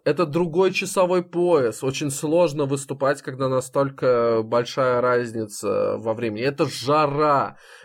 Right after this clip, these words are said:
Это, ну, понятное дело, ну, и, конечно же, возраст. То есть вполне возможно, что в Америке где-нибудь на, э, каком-то обычном шоу, на обычном pay-per-view, может быть, и получилось бы все намного лучше, и тот же Голдберг был бы в гораздо лучшем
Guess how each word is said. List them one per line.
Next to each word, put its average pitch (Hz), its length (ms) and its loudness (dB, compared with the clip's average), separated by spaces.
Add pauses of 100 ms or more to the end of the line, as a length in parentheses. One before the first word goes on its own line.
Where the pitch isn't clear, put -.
Это, 151 280 -2
ну, 175 180 -2
понятное 190 500 0
дело, 170 400 0
ну, 190 240 -4 (280)
и, 120 60 -6
конечно 156 440 -2
же, 147 140 0
возраст. 135 600 -2 (220)
То 180 60 -2
есть 180 100 -4
вполне 226 380 0
возможно, 214 420 -2
что 180 200 -6
в 135 180 -4
Америке 226 580 -2
где-нибудь 120 560 -4
на, 117 340 0
э, 104 420 0 (300)
каком-то 120 420 -2
обычном 113 720 -2
шоу, 160 440 0
на 117 120 -2
обычном 113 340 -6
pay-per-view, 143 460 -4 (280)
может 208 420 0
быть, 220 200 -4
и - 40 -4
получилось 202 520 0
бы 170 120 0
все 196 200 -2
намного 185 360 0
лучше, 185 420 -2
и 123 40 -6
тот 127 200 -2
же 120 140 -12
Голдберг 127 720 -2
был 135 400 -2
бы 139 140 -2
в 131 60 -8
гораздо 139 420 0
лучшем 123 580 -4